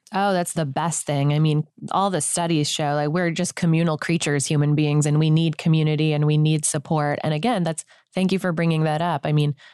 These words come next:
what do you do outside of work, I think, is a really great point. And I always love that, um, one of my cousins, she likes her job and, you know, she went, she's great. She did an M B A at Georgetown. But she said, "You know, I work, I like my job. I just,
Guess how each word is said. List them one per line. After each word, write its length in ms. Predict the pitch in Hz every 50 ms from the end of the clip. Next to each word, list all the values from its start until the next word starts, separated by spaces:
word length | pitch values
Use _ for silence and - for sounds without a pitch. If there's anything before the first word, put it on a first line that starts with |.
| _ -
what 220 | 160 165 185 185
do 60 | 180 190
you 100 | 196 175
do 160 | 185 180 160
outside 400 | 147 139 - - 165 151 156 156
of 120 | 143 135 139
work, 200 | 135 135 - -
I 80 | -
think, 240 | 127 - 156 143 135
is 120 | 151 143
a 80 | 156 139
really 200 | 143 147 147 156
great 280 | 151 - 147 131 - _ _ _ _ _ _ _ _ -
point. 320 | - 160 151 135 139 - -
And 240 | 160 165 160 151 151 - - - - -
I 40 | 180
always 240 | 185 185 170 165
love 300 | 165 165 160 156 156 156
that, 240 | 156 151 143 - - -
um, 200 | 147 143 143 151
one 100 | 156 156
of 120 | 151 147
my 140 | 151 139 127
cousins, 560 | - - 156 151 151 147 143 143 143 143 - _ _ _ _ _ _ _ _
she 220 | - - 240 233
likes 340 | 190 165 160 160 165 - -
her 120 | - 202 190
job 380 | 185 208 196 196 202 208 180
and, 100 | 160 156 156
you 100 | 147 147
know, 80 | 147
she 180 | 143 - - 151
went, 300 | 151 147 147 147 147 143
she's 280 | - 156 143 - -
great. 280 | - - - 143 143 143
She 120 | - 151
did 80 | 151 151
an 60 | 151
M 180 | 143 - 143 151
B 120 | 151 147
A 140 | 143 147 147
at 60 | 143
Georgetown. 640 | - - 147 143 147 143 - - 165 143 143 143 143 - - - _ _ _ -
But 140 | - 214 -
she 80 | 214
said, 200 | 196 - 226 226 247
"You 60 | 262
know, 140 | 254 254 247
I 140 | 254 254
work, 400 | 233 196 170 165 175 202 196 - - -
I 80 | 170
like 200 | 165 165 - -
my 120 | 226 190 156
job. 260 | 156 147 147 151 -
I 80 | 151
just, 260 | 151 - 151 - -